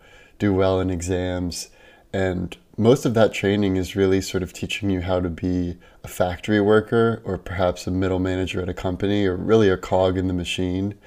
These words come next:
You're not really learning how to be someone who's adaptable and able to create new businesses and navigate uncharted waters. It's, you're really learning how to be someone who can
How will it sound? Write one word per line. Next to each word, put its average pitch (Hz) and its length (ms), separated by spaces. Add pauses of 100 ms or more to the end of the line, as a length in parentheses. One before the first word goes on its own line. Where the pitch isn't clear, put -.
(420)
You're 101 120
not 104 240
really 98 220
learning 92 400
how 87 160
to 90 100
be 92 240
someone 90 460
who's 87 340 (320)
adaptable 92 800
and 90 120
able 90 260
to 87 280 (320)
create 98 300
new 95 120
businesses 92 840
and 87 300 (320)
navigate 92 520
uncharted 92 600
waters. 90 500
It's, - 340
you're 101 160
really 104 220
learning 92 400
how 87 160
to 90 80
be 87 160
someone 90 380
who 90 100
can 87 300